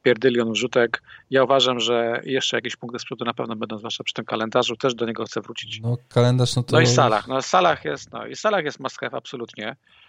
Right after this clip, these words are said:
Speaker 1: Mm, ta forma jeszcze nie jest tak dobra, jakbyśmy chcieli, ale obawiam się, że z Realem Madryt Liverpool odpadnie teraz. I mamy Liverpool, który gra już o nic. I mamy kalendarz Newcastle, Manchester United,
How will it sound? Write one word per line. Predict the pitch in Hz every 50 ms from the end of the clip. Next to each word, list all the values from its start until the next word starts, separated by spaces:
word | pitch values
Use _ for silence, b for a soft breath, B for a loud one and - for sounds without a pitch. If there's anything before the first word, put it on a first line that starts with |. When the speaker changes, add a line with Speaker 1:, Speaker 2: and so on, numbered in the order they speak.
| b b b b _ _ 123 -
Speaker 1:
Mm, | 143 143 143 135 135 139 139 135 135 135 135 135 135 135 131 - _ _ _ _ _ _ _ _ _
ta | - 151
forma | - - 190 185 175 175
jeszcze | 170 165 - - 170
nie | 175 185
jest | 170 -
tak | - 143 135
dobra, | 151 147 135 139
jakbyśmy | 127 127 135 - - 131 120
chcieli, | - - 120 113 110 113 127
ale | 143 135 139 147
obawiam | 143 139 160 156 156 147 135
się, | - - 139 127
że | 123 127 127 127 127 123 120 123 123 139 147 135
z | 113 113
Realem | 117 135 127 127 120 123
Madryt | 123 123 120 120 113 117 117 117 110 - - -
Liverpool | 117 117 120 110 117 - - - 120 113
odpadnie | 110 _ - 107 98 107 107 117 131 147 165 160 160 -
teraz. | - - - 135 131 - - B B B B B B B B B B -
I | - 165
mamy | 170 180 170 165
Liverpool, | 156 151 151 170 160 - 160 151
który | - - 151 147
gra | 135 151 147 143
już | 139 127 - -
o | - 113
nic. | 104 107 120 143 - - - - - -
I | - 127
mamy | 127 127 123 127 120
kalendarz | - 120 120 127 127 123 117 110 110 - - -
Newcastle, | 131 123 - - 123 123 - - 120 117 113
Manchester | 113 113 107 107 - - 113 - 123 117
United, | 117 120 123 120 117 117 117 117 113 110 107 -